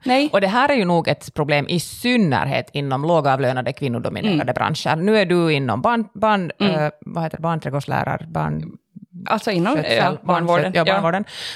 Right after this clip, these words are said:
Speaker 2: Och jag har varit inom ungdomsarbete.
Speaker 1: Mm.
Speaker 2: Båda är såna som är jättekvinnodominerade ändå
Speaker 1: Mm.
Speaker 2: sist och slutligen. Och, och helt samma historia här. Jag menar, jag får exakt samma lön som den som bara kommer på plats, öppnar en dörr och stänger en dörr och går hem och ger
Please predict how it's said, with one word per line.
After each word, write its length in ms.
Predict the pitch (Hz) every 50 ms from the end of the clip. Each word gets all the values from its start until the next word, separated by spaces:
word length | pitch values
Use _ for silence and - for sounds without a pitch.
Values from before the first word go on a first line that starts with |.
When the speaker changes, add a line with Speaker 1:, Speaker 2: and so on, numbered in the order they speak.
| -
Speaker 2:
Och 140 | - - 147
jag 80 | 143 143
har 80 | 143
varit 160 | 135 139 135 127
inom 160 | 131 135 -
ungdomsarbete. 640 | - 107 - - - - - 202 202 - - - -
Speaker 1:
Mm. 120 | 214 220
Speaker 2:
Båda 300 | 220 202 208 190 160 151
är 80 | 139 139
såna 240 | 139 143 139 139
som 160 | 131 139 139 135
är 40 |
jättekvinnodominerade 1080 | 113 107 131 - - - - - 87 90 87 90 90 78 92 95 85 95 - - - -
ändå 160 | - - 202
Speaker 1:
Mm. 120 | 185 175 170
Speaker 2:
sist 140 | 156 - -
och 60 | 151
slutligen. 480 | - 143 127 - - 156 156 147 147 147
Och, 260 | 143 143 _ - - - _ _ -
och 140 | 151 156 160
helt 180 | 185 190 180
samma 220 | - 190 170 175 175
historia 320 | 175 165 - 196 190 190
här. 240 | 202 190 - - 156 -
Jag 80 | 143
menar, 220 | 175 175 170 170 147
jag 160 | 180 180 -
får 140 | 185 160 135
exakt 300 | 135 - 196 202 - -
samma 180 | - 196 196 190
lön 200 | 196 190 180 165
som 200 | 185 175 175 -
den 140 | 175 170
som 120 | 160 175 165
bara 160 | 165 160 160
kommer 200 | - 160 151 143
på 60 | 143
plats, 240 | - 165 156 147 -
öppnar 260 | 113 147 - 160 143 139
en 120 | 139 139
dörr 140 | 143 135 127
och 80 | 131
stänger 300 | - - 135 131 123 113
en 80 | 117 120
dörr 120 | 123 110
och 100 | 107 127
går 120 | 117 90 107
hem 200 | 143 131 123 127
och 60 | 135
ger 160 | 139 139 143